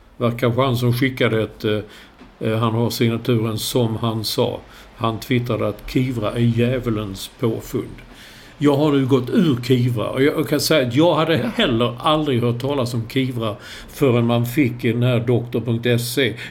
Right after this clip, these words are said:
Speaker 1: Gå in och ladda ner, och så laddade jag ner Kivra, och så fick jag mitt jävla covid-pass som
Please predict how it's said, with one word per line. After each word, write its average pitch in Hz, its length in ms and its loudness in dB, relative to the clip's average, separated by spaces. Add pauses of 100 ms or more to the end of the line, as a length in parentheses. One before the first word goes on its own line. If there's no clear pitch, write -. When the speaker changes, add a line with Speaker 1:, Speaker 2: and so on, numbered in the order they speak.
Speaker 1:
Gå 135 180 2
in 220 280 0
och 101 160 0
ladda 185 300 0
ner, 156 280 0
och 110 80 -4
så 143 100 -4
laddade 123 300 2
jag 127 100 2
ner 131 240 2
Kivra, 127 540 0 (220)
och 127 120 -2
så 123 140 -2
fick 123 260 0
jag 117 60 0
mitt 113 140 -2
jävla 127 280 0
covid-pass 117 1080 0 (220)
som 120 360 -2